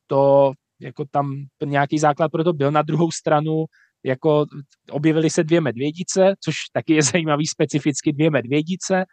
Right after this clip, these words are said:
A, <laughs> ale,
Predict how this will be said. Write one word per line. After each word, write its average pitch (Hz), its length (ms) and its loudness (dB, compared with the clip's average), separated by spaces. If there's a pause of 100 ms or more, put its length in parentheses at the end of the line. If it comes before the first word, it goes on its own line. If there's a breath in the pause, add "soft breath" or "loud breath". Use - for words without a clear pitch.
(600 soft breath)
A, 139 460 4
<laughs> - 2000 -4
ale, 131 720 2